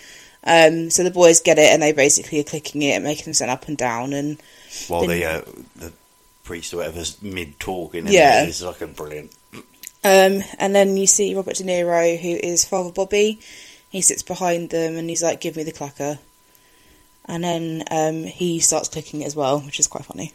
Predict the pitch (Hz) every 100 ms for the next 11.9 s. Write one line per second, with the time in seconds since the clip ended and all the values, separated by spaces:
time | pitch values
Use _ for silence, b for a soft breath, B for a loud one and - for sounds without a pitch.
0 | - 65 - - - 78 - 78 73 -
1 | b b b b 196 185 180 185 - 214
2 | 214 208 202 - 233 214 214 208 202 196
3 | 190 - 175 180 - 208 - 226 220 214
4 | 214 b b b b - _ 214 220 208
5 | - 220 226 226 220 b b b b b
6 | b b b - 196 185 185 185 - 190
7 | 185 180 - 175 170 185 175 170 170 170
8 | 165 - - 165 160 156 165 160 165 -
9 | _ _ _ _ 208 - 202 185 - 220
10 | 170 190 180 170 160 - 175 165 185 170
11 | 175 151 160 160 - 160 156 160 156